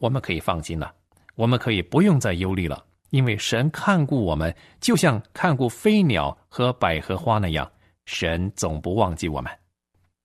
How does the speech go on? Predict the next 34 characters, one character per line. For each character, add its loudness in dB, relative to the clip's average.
那 4
为 4
什 2
么 2
我 4
们 4
还 0
信 4
不 2
过 4
神？ -2
我 6
们 6
怀 2
疑 2
他 0
收 2
回 -2
了 0
他 -4
的 0
慈 -4
爱， 0
怀 2
疑 2
他 0
废 2
弃 0
掉 2
他 -2
的 -2
信 2
实 -4
呢？ -2